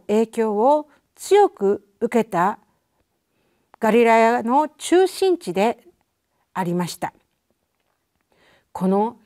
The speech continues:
異邦人の地と言われる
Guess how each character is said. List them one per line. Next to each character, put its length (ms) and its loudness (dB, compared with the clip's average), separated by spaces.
異 120 -2
邦 320 2
人 280 -4
の 120 -6
地 340 -10
と 120 2
言 160 0
わ 120 0
れ 160 0
る 300 0